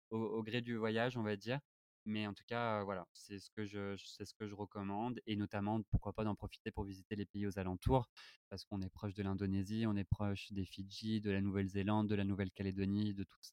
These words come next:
de tous ces bels endroits qui sont, heu, depuis l'Europe, heu, hors de portée. Donc en étant, encore une fois, en Australie, je pense que c'est bien aussi d'en profiter, d'aller dans ces pays-là si l'occasion se présente.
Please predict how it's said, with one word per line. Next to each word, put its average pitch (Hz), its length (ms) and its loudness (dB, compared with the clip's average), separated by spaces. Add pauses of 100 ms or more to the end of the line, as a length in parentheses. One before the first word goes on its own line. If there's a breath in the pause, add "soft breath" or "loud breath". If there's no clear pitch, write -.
de 98 60 0
tous - 160 -12
ces 104 140 -2
bels 101 160 4
endroits 98 420 4 (400 loud breath)
qui - 160 -6
sont, 104 380 2
heu, - 20 2
depuis 101 300 0
l'Europe, 110 460 8
heu, 98 260 10
hors 113 180 8
de - 80 -16
portée. 117 560 8
Donc 101 320 2
en 98 140 2
étant, 95 720 2
encore 98 260 0
une 95 100 2
fois, 104 140 0
en 101 60 2
Australie, 98 300 -2
je - 140 -10
pense 98 160 -4
que 98 100 -6
c'est - 160 -12
bien 101 160 0
aussi 101 200 -4
d'en 101 120 0
profiter, - 500 -6
d'aller 98 220 0
dans 95 120 0
ces - 160 -10
pays-là 95 360 -2
si - 200 -14
l'occasion 98 360 -2
se - 60 -12
présente. 95 440 -2